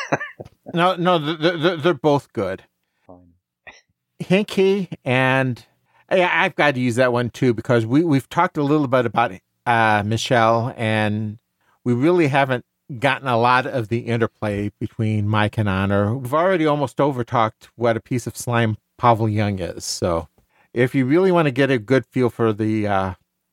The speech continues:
Speaker 1: Honor Mike relationship, Mike stopped over,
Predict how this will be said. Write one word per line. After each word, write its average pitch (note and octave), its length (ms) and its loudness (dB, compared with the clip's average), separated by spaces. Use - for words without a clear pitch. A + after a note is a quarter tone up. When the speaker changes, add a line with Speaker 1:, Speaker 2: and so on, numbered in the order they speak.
Speaker 1:
Honor A#2+ 280 2
Mike A#2+ 500 -2
relationship, A#2 760 -2
Mike C#3+ 260 0
stopped - 360 0
over, C#3 580 2